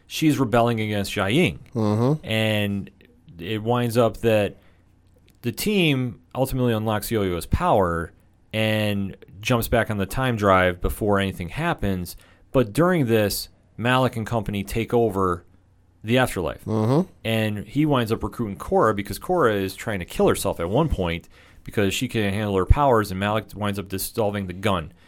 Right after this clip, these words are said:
Speaker 1: And it's, it's kind of a weird thing because I never realized, like, Quake's powers could do that.
Speaker 2: No,
Speaker 1: I thought it was
Speaker 2: neither
Speaker 1: more,
Speaker 2: did I.
Speaker 1: I thought it was more Force Blast.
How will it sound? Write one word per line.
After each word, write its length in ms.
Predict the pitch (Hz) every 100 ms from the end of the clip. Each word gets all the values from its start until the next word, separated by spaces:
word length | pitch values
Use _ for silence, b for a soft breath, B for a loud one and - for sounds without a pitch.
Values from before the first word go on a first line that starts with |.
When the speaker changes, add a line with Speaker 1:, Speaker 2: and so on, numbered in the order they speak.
| b b b -
Speaker 1:
And 320 | 127 131 127
it's, 240 | 117 127 104
it's 180 | 127
kind 160 | - 208
of 60 | 214
a 100 | 156
weird 180 | 156
thing 140 | 151 131
because 180 | 98 104
I 120 | 104
never 160 | 135
realized, 300 | 147 143 113
like, 140 | 101 - _ -
Quake's 260 | - 131
powers 380 | - - 120 113
could 200 | - 95
do 180 | 78 92
that. 240 | 127 185 -
Speaker 2:
No, 120 | 117 113
Speaker 1:
I 40 |
thought 100 | 104
it 40 |
was 100 | 98
Speaker 2:
neither 200 | 104 110 107
Speaker 1:
more, 120 | 98
Speaker 2:
did 40 |
I. 220 | 101 104
Speaker 1:
I 40 | 127
thought 100 | 170
it 100 | 113
was 20 |
more 160 | 104 95
Force 280 | - 135
Blast. 300 | - 87 76